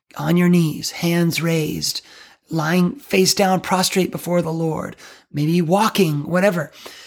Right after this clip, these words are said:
And then the third thing was try something called meditative prayer or reflective prayer. And that's where you take a line, maybe a passage from the Bible or something,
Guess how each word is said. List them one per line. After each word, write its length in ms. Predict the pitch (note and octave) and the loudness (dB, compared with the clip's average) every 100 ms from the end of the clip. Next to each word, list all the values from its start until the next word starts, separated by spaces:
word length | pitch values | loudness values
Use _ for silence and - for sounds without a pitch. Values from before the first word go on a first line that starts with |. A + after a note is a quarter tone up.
| - - - | -20 -6 0
And 140 | F#3 | 4
then 80 | F#3+ | 4
the 100 | F3+ | 2
third 320 | C4+ F4 G#4 | 4 2 2
thing 220 | E4+ G3 | 2 2
was 320 | F3 F3 F3 | 2 4 2
try 240 | - F#3+ F3 | 2 2 2
something 400 | - E3+ - E3+ | 2 0 0 -2
called 340 | E3+ D#3+ D3+ - - - _ | 0 0 -2 -6 -20 -20 _
meditative 720 | E3+ F3 E3+ D#3 F3 D3+ C#3+ - | 2 4 4 2 2 2 0 -4
prayer 480 | D#3+ C#3+ - C#3+ - - - - | -4 -4 -6 -10 -14 -20 -20 -2
or 180 | E3+ D#3+ | 0 2
reflective 880 | D3+ - - E3 D#3 D#3+ C#3+ A#2 | 0 -4 -2 -2 -2 -2 -4 -6
prayer. 420 | - C#3+ F3+ G3 - - - - - | -8 -6 -6 -10 -12 -16 -20 -20 -6
And 100 | D#3 | 0
that's 220 | F#3 G3 | 2 4
where 100 | G3+ | 4
you 160 | G3+ G3+ | 4 4
take 340 | - G3+ F#3+ - | 4 4 2 0
a 220 | - E3 | -2 0
line, 840 | D#3 D#3 D#3 D#3 F3 G#3 A#3+ A#3+ - | -2 -4 0 2 4 4 4 0 -2
maybe 260 | F3 E3+ | -2 0
a 60 | D#3+ | -2
passage 840 | - - D3 - G#3 G#3 G3 - - - - _ | -4 -6 -2 0 0 0 0 -2 -6 -20 -20 _
from 160 | F#3 F#3 | -2 -2
the 80 | |
Bible 460 | D#3+ D#3 F3 F#3+ G#3+ | 0 0 2 2 0
or 60 | G#3 | 0
something, 340 | G#3+ A3 A3 | -2 0 -2